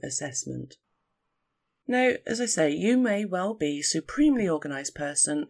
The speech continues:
who deals promptly and efficiently with all your paperwork as soon as you get some.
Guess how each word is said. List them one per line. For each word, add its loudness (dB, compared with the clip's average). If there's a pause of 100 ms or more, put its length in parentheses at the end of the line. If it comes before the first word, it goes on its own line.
who 0
deals 0
promptly -4
and -2
efficiently -4
with -2
all -4
your -8
paperwork -8
as -4
soon -4
as -10
you -12
get -6
some. -6